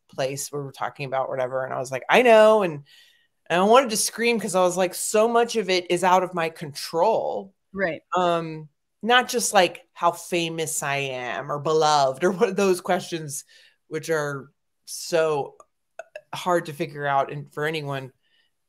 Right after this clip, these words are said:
Speaker 1: Um, but, like, social media, like, and how an algorithm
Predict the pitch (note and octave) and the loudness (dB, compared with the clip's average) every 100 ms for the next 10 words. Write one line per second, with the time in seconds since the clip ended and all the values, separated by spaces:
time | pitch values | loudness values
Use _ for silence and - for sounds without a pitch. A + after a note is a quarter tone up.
0 | - F3 D#3 C#3+ G3+ G3+ F#3 E3+ D#3+ - | -2 0 0 0 2 4 6 6 4 -10
1 | - - G#3+ G3+ F#3 D#3+ E3 F#3 C#3 B2+ | -8 2 2 2 -2 -4 -4 -4 -4 -4
2 | - - E3 D#3 - E3+ D#3 E3+ D#3+ D#3 | -4 0 0 2 -2 -2 0 2 2 2
3 | - E3 - F3+ A3+ C4 G3+ D#3 C#3+ C3+ | -2 -4 2 8 10 8 6 0 -4 -6
4 | C#3+ G#3 F#3+ | -10 -10 -14